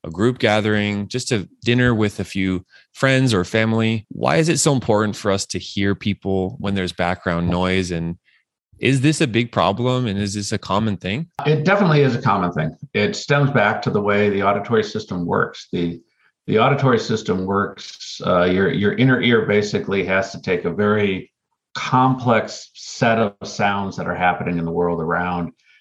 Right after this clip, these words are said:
Speaker 2: and create a very precise and intricate code that gets sent up to the brain that the brain can recognize. And the problem is that they're, um, in the presence of sensory neural hearing loss, which is what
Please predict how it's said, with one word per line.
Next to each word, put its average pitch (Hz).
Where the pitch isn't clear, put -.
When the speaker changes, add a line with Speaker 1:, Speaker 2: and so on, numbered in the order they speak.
Speaker 2:
and 95
create 123
a 110
very 131
precise -
and 101
intricate 117
code 117
that 104
gets 110
sent 123
up 110
to 113
the 101
brain 98
that 90
the 85
brain 87
can -
recognize. -
And 107
the 107
problem 139
is 107
that 95
they're, 110
um, 101
in 156
the 143
presence 135
of 98
sensory 113
neural 101
hearing 87
loss, 82
which 104
is 98
what 104